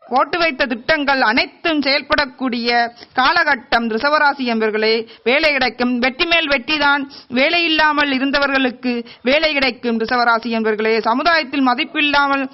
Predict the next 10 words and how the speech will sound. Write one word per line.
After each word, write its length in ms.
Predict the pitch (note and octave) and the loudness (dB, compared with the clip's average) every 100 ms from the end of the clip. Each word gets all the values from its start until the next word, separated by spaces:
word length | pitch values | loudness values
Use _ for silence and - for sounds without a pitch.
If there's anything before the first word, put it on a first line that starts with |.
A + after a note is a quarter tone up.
| - - | -14 -6
இருந்தவர்களுக்கு 760 | C4 C#4+ C#4+ C4+ B3+ A#3+ A#3+ | -4 0 2 0 0 -4 -4
இப்போது 400 | A#3+ B3+ C4 A#3 A#3 A3 | -8 -2 0 0 -2 -2
கூடுதல் 420 | C#4+ F4+ - D4+ | -2 0 0 0
மதிப்பு, 520 | C4 B3+ D#4+ - C4+ | 0 0 -4 -4 -2
மரியாதை 520 | B3 B3 D#4 D4+ C4 A#3+ | 0 0 2 0 0 -2
கிடைக்கும். 380 | A#3 A3+ A3+ | -2 -2 -2
ரிஷபராசி 500 | G#3+ A#3 B3+ A#3 A#3 | -2 0 0 0 0
என்பவர்களே, 440 | A3+ A3 A3 A3+ A#3 A3+ - - | -2 -2 0 0 0 -2 -10 -8
வேலையில் 500 | A#3 D4 E4+ F4+ D#4+ | -2 0 2 0 0
பத-, 260 | C4+ C4 | -2 0